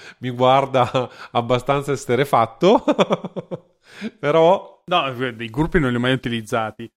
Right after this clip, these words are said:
Speaker 2: Ma adesso ti spiego perché poi gu-, ti guardavo esterrefatto. Vai pure avanti. Una cosa che, eh, volevo, stavo cercando di rintracciare, ma non riuscivo a rintracciarlo così al volo. Vedete, è così tentacolare le impostazioni che mi ci perdo anch'io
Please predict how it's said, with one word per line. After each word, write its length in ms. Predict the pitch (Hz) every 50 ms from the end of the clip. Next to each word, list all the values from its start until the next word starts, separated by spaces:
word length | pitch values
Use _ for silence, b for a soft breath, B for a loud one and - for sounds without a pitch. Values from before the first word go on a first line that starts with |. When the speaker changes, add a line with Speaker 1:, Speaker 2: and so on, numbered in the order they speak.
| _ _ _ _
Speaker 2:
Ma 100 | - 151
adesso 220 | 160 196 214 - 214
ti 140 | 165 185
spiego 260 | 170 - - 175 165 165
perché 240 | 147 139 - 143
poi 220 | 135 - 156 147 135
gu-, 180 | 113 131 131
ti 120 | 123 - 127
guardavo 320 | 127 135 123 131 131 131
esterrefatto. 580 | 120 - - 123 117 110 _ 123 110 104 - 123
Vai 120 | 147 170
pure 180 | 160 - 170 165
avanti. 440 | 143 120 107 107 104 - - 107 -
Una 240 | - 175 220 247 214
cosa 300 | - - 214 214 220 202
che, 580 | 196 - 151 156 170 175 165 135 127 123 123 120
eh, 20 |
volevo, 680 | 120 120 127 139 151 151 139 131 123 117 107 95 107 123 120
stavo 260 | - - 165 156 160
cercando 380 | 156 - 156 - 185 196 190
di 100 | 160 143
rintracciare, 580 | 135 143 147 147 - 151 139 - - 165 180 175
ma 120 | 147 123
non 160 | 120 127 127 123
riuscivo 340 | 127 117 - - 165 160
a 40 | 160
rintracciarlo 500 | 131 127 120 - 123 117 - 147 147 127
così 260 | - 120 110 107 127
al 120 | 135 127 117
volo. 280 | 110 135 139 127 117
Vedete, 720 | 101 113 110 131 123 - 113 110 107 104 113 113 113 110
è 80 | 110 107
così 300 | - - 123 - - 147
tentacolare 680 | - 147 120 - - 131 123 - 131 127 127 139 139 131
le 80 | 117
impostazioni 600 | 113 107 - - 117 - 120 110 - 139 135 135 -
che 220 | - 107 101 98
mi 100 | 104 107
ci 160 | 107 - - -
perdo 240 | 127 120 - 117
anch'io 520 | 113 110 110 - - 127 123 120 110 -